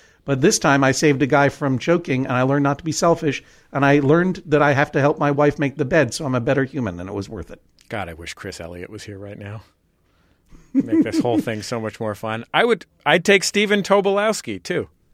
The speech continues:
Speaker 1: Yeah, I'll take Stephen any day of the week. Boy, that guy's a great storyteller.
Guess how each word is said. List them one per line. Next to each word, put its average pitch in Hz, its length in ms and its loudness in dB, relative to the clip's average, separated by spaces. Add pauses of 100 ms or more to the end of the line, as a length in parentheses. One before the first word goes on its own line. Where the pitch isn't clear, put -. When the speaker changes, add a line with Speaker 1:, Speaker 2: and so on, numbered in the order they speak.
(280)
Speaker 1:
Yeah, 160 360 4
I'll 185 160 4
take 190 200 0
Stephen 135 320 0
any 123 160 4
day 113 160 4
of 95 60 2
the 92 60 0
week. 80 300 -8
Boy, 120 140 0
that 120 160 2
guy's 98 180 -4
a 101 60 -6
great 92 400 -6
storyteller. 90 580 -8